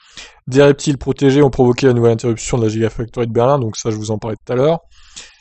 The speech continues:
Volkswagen Mission T, nouvel objectif, euh, de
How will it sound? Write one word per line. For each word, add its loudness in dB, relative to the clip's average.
Volkswagen 6
Mission 2
T, 0
nouvel 4
objectif, -4
euh, 6
de -4